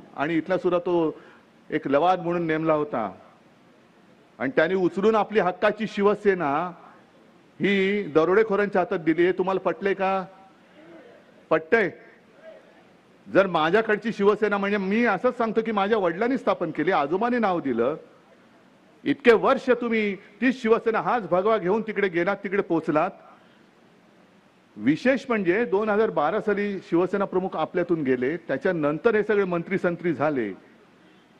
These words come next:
आणि आता म्हणतायत की शिवसेना आमची.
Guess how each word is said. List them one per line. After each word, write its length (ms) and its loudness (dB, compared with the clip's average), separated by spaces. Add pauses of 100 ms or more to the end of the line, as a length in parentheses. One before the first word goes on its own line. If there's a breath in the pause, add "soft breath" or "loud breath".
(500)
आणि 160 -2
आता 240 0
म्हणतायत 360 0 (280)
की 160 0
शिवसेना 460 0
आमची. 360 -2